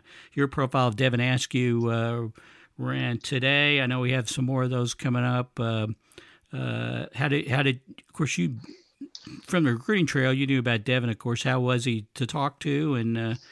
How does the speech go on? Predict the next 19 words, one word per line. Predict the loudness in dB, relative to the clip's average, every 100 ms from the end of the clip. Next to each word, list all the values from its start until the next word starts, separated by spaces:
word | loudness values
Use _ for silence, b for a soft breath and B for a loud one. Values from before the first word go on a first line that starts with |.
| B B B _
uh, | -6 -4 -2 -2
what, | -2 -2 -6 -12
anything | 0 0 2 2
in | 2
particular | -2 -2 0
stick | 0 -2 -2
out | -2 -2 -4 B B B B
when | -2 0
you | 0
talk, | -2 -4 -4
uh, | -4 -4
about | -4 -6 -8 -4
when | -2
you | -2
talked | -2 -4 -4
to, | -6 -10 -14
talked | -6 -6 -4
to | -4
him? | -4 -6